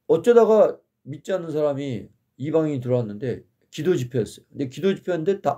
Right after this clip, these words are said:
방언하고 통역이 없어. 여기서는 특별히 기도 집회를 하면 예를 들면 다 맞-, 맞을 것 같아요. 기도인데 방언 기도에 익숙한 사람들 모여가지고 다 방언만 해. 그러면 "이게 뭐, 우리 잘못 들어왔나?" 이렇게 생각하겠죠.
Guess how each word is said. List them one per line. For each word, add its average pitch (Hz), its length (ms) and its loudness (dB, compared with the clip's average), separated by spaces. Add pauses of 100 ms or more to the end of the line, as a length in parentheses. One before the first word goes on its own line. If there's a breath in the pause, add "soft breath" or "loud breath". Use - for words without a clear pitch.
(220)
방언하고 160 600 -2
통역이 247 380 -6
없어. - 280 -14 (800)
여기서는 139 400 -2
특별히 - 320 -12
기도 175 260 -2
집회를 160 320 0
하면 127 180 0
예를 123 180 0
들면 110 280 -8
다 123 120 -16
맞-, - 320 -18
맞을 - 320 -16
것 - 100 -20
같아요. - 140 -20 (1400)
기도인데 175 560 0 (140)
방언 170 320 2
기도에 165 220 -4
익숙한 170 340 -6
사람들 160 360 0
모여가지고 139 540 -2
다 139 100 -6 (640)
방언만 113 460 -2
해. - 40 -20 (1500)
그러면 175 340 -6 (800)
"이게 127 160 -2
뭐, 101 260 -4
우리 117 220 0
잘못 135 400 -6
들어왔나?" 120 500 0
이렇게 113 180 -4
생각하겠죠. 120 720 -4